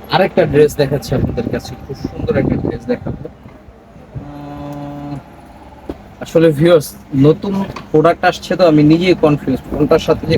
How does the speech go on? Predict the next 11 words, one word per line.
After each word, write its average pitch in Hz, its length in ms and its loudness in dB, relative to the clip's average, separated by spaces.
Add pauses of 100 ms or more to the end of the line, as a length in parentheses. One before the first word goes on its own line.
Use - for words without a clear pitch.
(120)
কোনটার 160 340 0 (120)
মিল। 135 160 4 (760)
হ্যাঁ, 196 220 4 (1600)
এটা 139 140 2 (120)
আলাদা 139 240 4 (100)
ডিজাইন, 107 240 0 (440)
দেখুন 233 220 -6 (1600)
আলাদা 277 260 2 (100)
ডিজাইন, 151 280 2 (180)
ও - 20 8 (220)
ওইটা 156 180 6